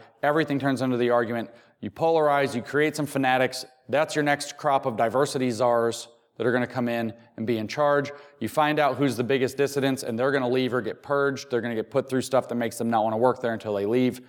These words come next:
or they're just gonna get fired outright for some, you know, opinion that they have or not having the right position. You're gonna create a massively hostile working environment in that regard. The way that it works is through constant, repetitious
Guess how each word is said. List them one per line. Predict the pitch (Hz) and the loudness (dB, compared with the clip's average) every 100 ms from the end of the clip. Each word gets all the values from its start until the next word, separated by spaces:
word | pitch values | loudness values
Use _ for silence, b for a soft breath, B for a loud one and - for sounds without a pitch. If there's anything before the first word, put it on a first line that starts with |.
| B B B - | B B B 0
or | 117 | 2
they're | 117 | 2
just | 110 - | 0 -4
gonna | 117 104 | -4 -4
get | 95 | 0
fired | 120 110 107 | 2 4 4
outright | 120 117 120 113 | 4 4 4 0
for | - | -4
some, | 107 117 110 107 - _ _ - - - - - _ | -6 -4 -2 -6 -10 _ _ -20 -20 -20 -20 -20 _
you | - 127 | -4 0
know, | 104 | 0
opinion | 101 139 139 131 | 0 0 2 2
that | 123 | 2
they | 120 | 2
have | 120 110 | 4 2
or | |
not | 117 113 | 0 0
having | 117 110 | 0 -2
the | |
right | 110 104 | -2 -2
position. | 104 113 - 110 - B B B - | -2 -4 -2 -10 -10 B B B 0
You're | 127 | 2
gonna | 127 | 2
create | 127 127 113 | 0 -2 0
a | |
massively | 113 131 139 - 131 120 113 | -2 0 -2 -2 -2 -2 0
hostile | 120 110 123 110 | -2 -2 0 2
working | 113 113 110 | 0 -2 -8
environment | 104 104 107 101 - | -4 -4 -4 -6 -6
in | 107 | -4
that | 95 | -4
regard. | 104 101 98 95 B B | -2 0 0 -4 B B
The | 127 | 0
way | 151 170 | 0 2
that | 147 | 2
it | 123 | 2
works | 139 147 - | 2 0 -2
is | 135 | -4
through | - 110 | -4 -8
constant, | - - 160 156 156 147 120 | -6 -2 0 0 -2 -4 -2
repetitious | 117 120 120 - 165 156 160 151 | 0 0 -2 -6 -2 0 2 0